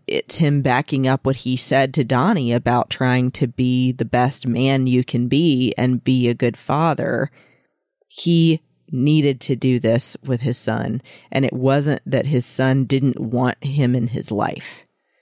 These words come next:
So I, I thought you kinda needed that, and that it also, like I said,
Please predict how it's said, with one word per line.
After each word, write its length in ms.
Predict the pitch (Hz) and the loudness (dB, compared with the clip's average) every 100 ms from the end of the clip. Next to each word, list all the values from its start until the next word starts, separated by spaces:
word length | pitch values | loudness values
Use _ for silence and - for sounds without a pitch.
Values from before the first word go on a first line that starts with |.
| _ _ _ | _ _ _
So 380 | - - 131 110 - | -8 -2 0 0 0
I, 200 | 147 143 - | 0 -2 -4
I 140 | 143 160 | -4 -2
thought 280 | 180 151 - | 0 -2 -2
you 120 | 139 | -4
kinda 260 | - 139 | 0 0
needed 380 | 127 123 123 127 | 2 0 0 -2
that, 240 | - 117 - | 0 -2 0
and 180 | 127 123 | 0 0
that 100 | 113 | 0
it 140 | 110 | 0
also, 320 | 123 113 120 117 | -2 0 -2 0
like 180 | 113 | -2
I 40 | 123 | -2
said, 220 | 123 | -4